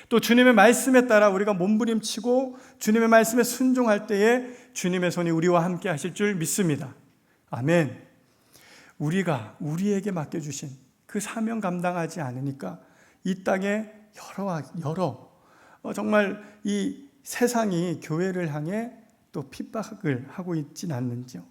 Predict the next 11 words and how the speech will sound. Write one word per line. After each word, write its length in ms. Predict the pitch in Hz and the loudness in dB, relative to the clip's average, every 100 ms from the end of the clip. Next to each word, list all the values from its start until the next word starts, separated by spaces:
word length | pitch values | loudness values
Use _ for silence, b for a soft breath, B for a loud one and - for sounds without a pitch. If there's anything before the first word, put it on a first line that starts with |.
| _ _ _ b b b | _ _ _ b b b
자, 300 | - 156 127 B B B | -4 -2 -2 B B B
이것이 800 | 170 214 214 208 208 180 135 143 | 6 6 6 6 6 4 2 -6
재난을 380 | - 165 170 175 | -4 0 2 0
맞이하는 640 | 151 139 170 160 160 165 139 | 0 -2 -2 -2 -2 -4 -6
그리스도인의 600 | - 170 165 175 151 156 | -8 -8 -8 -6 -4 -6
자세인 520 | - 131 160 143 127 | -6 -8 -6 -4 -4
줄, 340 | 127 170 226 B B B B | -4 -4 -4 B B B B
아, 280 | - 117 113 117 | -18 -16 -16 -12
기억하십시오. 720 | - 139 135 139 - - 190 _ B B B B B | -6 -6 -6 -14 -16 -18 -20 _ B B B B B
두 100 | 196 | 2
번째는 640 | 170 170 175 190 151 - | 2 4 2 2 0 -6